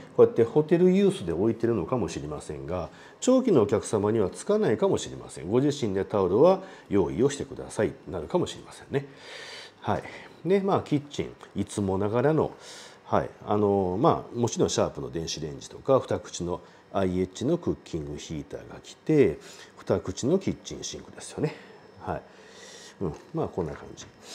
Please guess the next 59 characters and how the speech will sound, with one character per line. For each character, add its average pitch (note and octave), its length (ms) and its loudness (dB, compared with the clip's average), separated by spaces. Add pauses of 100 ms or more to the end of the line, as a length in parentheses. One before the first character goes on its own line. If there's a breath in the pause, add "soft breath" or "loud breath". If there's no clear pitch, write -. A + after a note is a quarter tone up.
(280 loud breath)
う - 40 -10
ん。 - 60 -12 (160)
で、 E3 240 2
ま D#3+ 100 4
あ、 - 40 2
お B2+ 100 0
皿 G3 280 6
と G3+ 120 4
か C3 100 4
は F#2+ 120 2
全 G2 340 2
部、 C#3 300 4
こ F#2 60 -10 (140)
れ D3 60 -2
は A2 60 -2
サ A2 160 0
ー G#2 40 2
ビ G2 80 -2
ス - 100 -10
ア G#2 80 0
パ F#2 160 0
ー - 20 -2
ト - 100 -8
で B1 100 -10
す - 120 -14
か C#3+ 80 0
ら、 B2+ 220 0
つ - 120 -14
き - 120 -4
ま F2+ 120 -4
す。 - 200 -12 (640 loud breath)
え G#2+ 180 0
ー G2+ 40 0
と、 F#2+ 120 -4
ど C3+ 140 0
こ D3+ 140 0
に F2+ 100 0
あ D#2+ 40 -4
る C#2 120 -6
か - 100 -12
な？ D#2+ 160 -8
お A#2 80 0
鍋 F3+ 220 4
と E2+ 100 -6
か D2+ 100 -4
来 - 180 -4
る F#2+ 60 0
ん - 40 -8
か - 100 -16
な？ - 200 -14
ま G2+ 260 0
あ、 - 20 -10
ま A2 140 4
な C3 120 6
板、 C3 160 4
包 B2 220 4
丁、 A2 360 4
は - 0 -
い。 F2+ 60 2